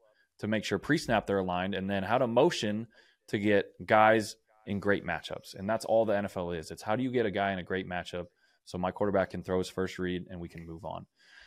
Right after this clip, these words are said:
And I think when you look at the forty-niners, they do that better than anybody else. And while we're game planning for these teams and the forty-niners are on tape, or the Chiefs are on tape, or any of these great offenses,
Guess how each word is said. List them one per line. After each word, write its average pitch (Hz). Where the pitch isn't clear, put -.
And 104
I 110
think 120
when 127
you 120
look 131
at 147
the 131
forty-niners, 127
they 107
do 110
that 95
better 104
than 95
anybody 98
else. 95
And 90
while 110
we're 113
game 143
planning 110
for 107
these 101
teams 135
and 101
the 92
forty-niners 117
are 95
on 87
tape, 85
or 90
the 107
Chiefs 139
are 95
on 90
tape, 90
or 104
any 151
of 117
these 98
great 92
offenses, 87